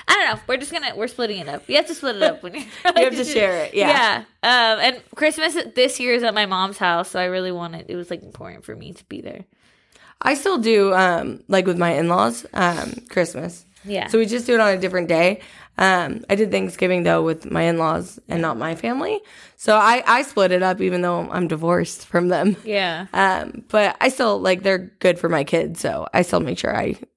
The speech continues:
Speaker 2: do my part to get there.
Speaker 1: Yeah, I love Christmas. It's my favorite holiday.
Speaker 2: Yeah,
Speaker 1: Aside
Speaker 2: um,
Speaker 1: from my birthday.
Speaker 2: <laughs> She just likes gifts. Like, let's be real. She's just like, um, "What are you getting?" <laughs>
Speaker 1: I do love gifts.
Speaker 2: Uh,
Speaker 1: But I also love giving gifts. That's why
Speaker 2: I do
Speaker 1: like,
Speaker 2: too.
Speaker 1: like, I feel like I,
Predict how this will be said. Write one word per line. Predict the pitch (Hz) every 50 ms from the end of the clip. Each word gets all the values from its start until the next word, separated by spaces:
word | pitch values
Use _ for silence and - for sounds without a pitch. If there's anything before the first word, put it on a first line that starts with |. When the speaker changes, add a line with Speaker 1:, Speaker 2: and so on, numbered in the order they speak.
| _ _ -
Speaker 2:
do | - 185
my | 175 151 147
part | 175 175 127 110 - -
to | - 76 65 73 95 202 -
get | - - - -
there. | 90 87 92 180 - _ _ _ _ _ _
Speaker 1:
Yeah, | - 190 190
I | 202
love | 202 196 -
Christmas. | _ - 185 - 202 196 -
It's | - - -
my | 202
favorite | 190 202 190 - 180
holiday. | 185 185 185 180 185 185 - - _ _ _ - - _ _
Speaker 2:
Yeah, | - 233 226 214 165 -
Speaker 1:
Aside | 226 226 220 214 196 196
Speaker 2:
um, | 190
Speaker 1:
from | 190 185 185
my | 180 175
birthday. | 185 175 175 - 180 190 185 - _ _
Speaker 2:
<laughs> | - 208 214 254 247 226 - - - - - 294 277 - - 330 262 - - - 285 269
She | - - 269 -
just | 427 440 339
likes | 254 226 220 202 180
gifts. | 196 196 185 180 175 - - - - - - - - - - _
Like, | - 208 214
let's | 233 240 220
be | 247 254 240
real. | 208 196 180 175 170 175
She's | 185 208 190 190 190
just | 202 202 190
like, | 208 196 190 185 185 196
um, | 208 208 208 208 202 214 -
"What | 202 208
are | 226
you | 240 254
getting?" | 240 220 202 208 226 233 240 220 220 254 240 247 -
<laughs> | _ -
Speaker 1:
I | 226 233
do | 220 214 233 220
love | 208 202 190 185 -
gifts. | - 170 170 165 - -
Speaker 2:
Uh, | - 247 247 240 233 226 220 208 202 202 208
Speaker 1:
But | 294 311
I | 320 330
also | 349 403 370 453 403
love | 403 381 294 208
giving | - 226 233 226 196 190 175
gifts. | 180 165 139 - - -
That's | - 208 214 -
why | 240 262
Speaker 2:
I | 277
do | 302 349 330
Speaker 1:
like, | 254
Speaker 2:
too. | 233 240 233 208 190 185 180
Speaker 1:
like, | 208 226 233
I | 240
feel | 240 - - 240 247
like | 254 240 240
I, | 240 226 214 208 - -